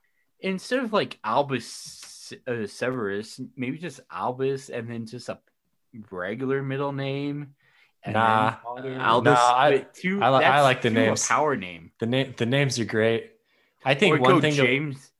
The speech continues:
Speaker 1: James Severus or James Albus
Speaker 2: Nah,
Speaker 1: Potter.
Speaker 2: no, you gotta, you gotta tie the headmasters together for that,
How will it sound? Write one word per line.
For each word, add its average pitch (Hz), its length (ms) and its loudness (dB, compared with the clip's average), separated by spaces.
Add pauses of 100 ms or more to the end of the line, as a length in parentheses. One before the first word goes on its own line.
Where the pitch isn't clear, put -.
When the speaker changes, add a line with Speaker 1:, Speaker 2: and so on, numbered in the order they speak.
(580)
Speaker 1:
James 135 460 -4
Severus 135 600 -2
or 117 300 -4
James 110 540 -8
Albus 117 720 -6 (260)
Speaker 2:
Nah, 113 460 4
Speaker 1:
Potter. - 0 -
Speaker 2:
no, 127 140 2
you 120 160 0
gotta, 131 280 2
you 117 80 -2
gotta 123 160 2
tie 120 240 0
the 110 100 0
headmasters 117 640 -4
together 110 280 -6
for 117 120 -10
that, 110 320 -2